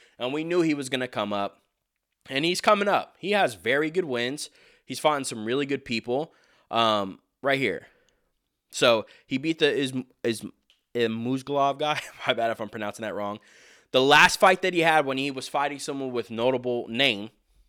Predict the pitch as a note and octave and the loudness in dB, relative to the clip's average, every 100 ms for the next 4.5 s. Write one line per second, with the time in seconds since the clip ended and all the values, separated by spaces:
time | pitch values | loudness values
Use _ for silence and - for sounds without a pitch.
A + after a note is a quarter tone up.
0 | _ A#2 A2 A#2 G#2+ G#2 G2+ G#2 - - | _ -10 -8 -4 0 2 0 -4 -12 -6
1 | A2 G2+ G2+ - _ _ _ _ _ B2+ | -2 -2 -4 -8 _ _ _ _ _ 2
2 | C#3 A#2+ F2 - - A#2 C3 - _ _ | 2 2 -4 -8 -4 -2 -4 -8 _ _
3 | _ _ _ A#2+ C3+ C#3+ B2+ B2 A#2+ - | _ _ _ -2 0 -2 0 -2 -2 -8
4 | G#2 G#2 G#2 G#2 A2 | -10 -8 -8 -8 -10